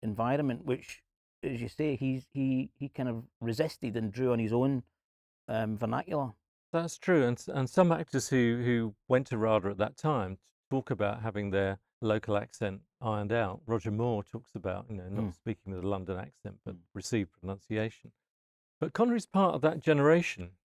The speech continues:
Speaker 2: Michael Caine, Albert Finney, and so on, who, who resisted that.
Speaker 1: Mm.
Speaker 2: I mean, Caine didn't go to rada, but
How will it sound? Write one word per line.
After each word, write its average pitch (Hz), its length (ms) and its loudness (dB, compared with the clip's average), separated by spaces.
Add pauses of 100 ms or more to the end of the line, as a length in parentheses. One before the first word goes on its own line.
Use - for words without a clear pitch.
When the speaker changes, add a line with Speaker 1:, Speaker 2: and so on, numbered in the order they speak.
(100)
Speaker 2:
Michael 127 300 0
Caine, 113 440 2
Albert 104 260 -4
Finney, 117 380 0
and 107 160 -6
so 117 200 -2
on, 110 120 -4 (460)
who, 135 460 2
who 143 180 0
resisted 127 560 -2
that. 90 180 -12 (260)
Speaker 1:
Mm. 110 280 -4 (180)
Speaker 2:
I 110 40 -6
mean, 107 120 -4
Caine 139 280 0
didn't 117 200 -4
go 107 160 0
to - 160 -10
rada, 104 320 -2
but 82 180 -12